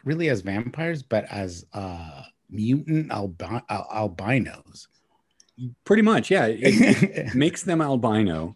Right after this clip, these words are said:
Speaker 1: Yeah.
Speaker 2: It, it, they cannot see in the light. They have to wear those heavy sunglasses
Speaker 1: Mm-hmm,
Speaker 2: unless
Speaker 1: yeah.
Speaker 2: it's night. And even at night, they wear them.
Speaker 1: Yes,
Speaker 2: And they have
Speaker 1: and
Speaker 2: sores. They have, like, open sores on their face.
Speaker 1: Yeah, I, yeah, and
Speaker 2: And yet,
Speaker 1: yeah.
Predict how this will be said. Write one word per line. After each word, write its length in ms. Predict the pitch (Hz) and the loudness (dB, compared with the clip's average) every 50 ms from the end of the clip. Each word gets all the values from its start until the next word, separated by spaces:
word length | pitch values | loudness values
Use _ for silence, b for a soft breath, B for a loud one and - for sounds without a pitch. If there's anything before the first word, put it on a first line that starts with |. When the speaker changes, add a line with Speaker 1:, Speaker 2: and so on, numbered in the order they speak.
| _ _ _ | _ _ _
Speaker 1:
Yeah. 380 | 98 107 123 123 113 95 - - _ - | -6 -4 -2 -2 -2 -4 -8 -10 _ 2
Speaker 2:
It, 160 | 123 131 - - | 2 2 2 4
it, 200 | 135 135 131 - - | 2 2 2 2 -2
they 160 | 117 120 127 | 2 2 2
cannot 500 | 123 - - - 147 165 175 170 160 - - - _ - | 2 2 -4 -2 0 0 2 0 0 -2 -4 -12 _ -18
see 360 | - - - - 160 160 156 151 | -16 -14 -8 -4 -2 0 2 2
in 120 | 143 135 | 4 4
the 100 | 120 104 | 2 2
light. 360 | 107 113 110 90 82 95 - | 2 0 0 0 -2 -2 -4
They 100 | - 95 | -6 -4
have 160 | 92 117 110 | -2 -4 -4
to 80 | - 123 | -2 -2
wear 120 | 110 110 | 0 0
those 220 | 104 104 98 90 - | 2 2 0 0 0
heavy 300 | - - 117 113 113 104 | 0 0 2 2 2 0
sunglasses 760 | - 110 104 101 98 90 80 78 87 - 92 85 90 98 123 | 0 0 -2 0 2 0 0 0 -2 -4 -2 -2 -2 -2 -2
Speaker 1:
Mm-hmm, 480 | 117 107 104 101 101 101 101 113 - 95 | -2 -2 -2 -4 -4 -4 -4 -4 -4 -4
Speaker 2:
unless 200 | 92 92 90 101 | -4 -2 0 0
Speaker 1:
yeah. 60 | 92 | -2
Speaker 2:
it's 140 | 87 - - | -2 -2 -4
night. 260 | 92 90 85 90 - | -4 -2 -2 -4 0
And 120 | 113 120 135 | 2 4 4
even 200 | 147 147 143 123 | 6 6 4 2
at 120 | 98 92 | 2 0
night, 240 | 101 107 123 127 - | 0 0 0 0 2
they 120 | - 90 | 0 0
wear 180 | 85 82 80 80 | 0 0 -2 -4
them. 200 | 76 80 80 - _ B B B B B B | -4 -6 -10 -10 _ B B B B B B
Speaker 1:
Yes, 360 | 117 117 127 147 160 143 143 | 0 2 2 2 2 2 0
Speaker 2:
And 220 | 113 101 101 104 | 0 0 0 0
they 0 | 110 | 2
have 20 | - | 4
Speaker 1:
and 140 | - - - | 4 4 4
Speaker 2:
sores. 260 | 95 85 80 - - | 2 0 -2 -4 -2
They 120 | - 120 | -2 2
have, 140 | 127 131 123 | 2 2 4
like, 140 | 127 127 - | 2 2 2
open 320 | - 151 139 - 143 131 | 4 2 2 4 2 0
sores 340 | 123 - 165 175 175 160 131 | 0 2 0 2 2 2 2
on 100 | 117 92 | 2 0
their 100 | 87 87 | 0 0
face. 100 | 107 107 | 0 2
Speaker 1:
Yeah, 640 | 98 98 95 95 92 87 87 87 87 87 90 90 87 _ _ - | 2 2 0 0 -2 -2 -4 -6 -6 -8 -12 -14 -16 _ _ -4
I, 260 | 110 120 139 151 - - | -2 0 0 0 -2 -4
yeah, 420 | 95 101 92 90 90 87 85 85 - - | -6 -6 -6 -6 -8 -10 -10 -12 -10 -8
and 240 | 117 107 110 107 101 | -4 -2 0 0 2
Speaker 2:
And 120 | 156 170 | 0 0
yet, 200 | 175 175 165 165 | 0 0 -2 -2
Speaker 1:
yeah. 160 | 90 87 85 | -4 -8 -14